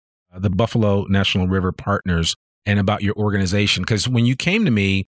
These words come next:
you said, "Hey, you know, I really wanna make sure that we're able to tell our story and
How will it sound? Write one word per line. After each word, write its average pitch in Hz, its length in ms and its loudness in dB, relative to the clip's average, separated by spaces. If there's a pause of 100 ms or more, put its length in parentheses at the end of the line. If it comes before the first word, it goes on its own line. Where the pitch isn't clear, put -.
(120)
you 135 160 0
said, 131 220 2
"Hey, 113 220 2
you 117 220 0
know, 113 80 2
I 107 40 2
really 147 300 2
wanna 131 220 2
make 107 200 0
sure 110 260 0
that 98 160 -2
we're 113 180 0
able 104 340 0
to - 120 -4
tell 127 280 0
our 127 140 2
story 90 680 0
and 131 500 2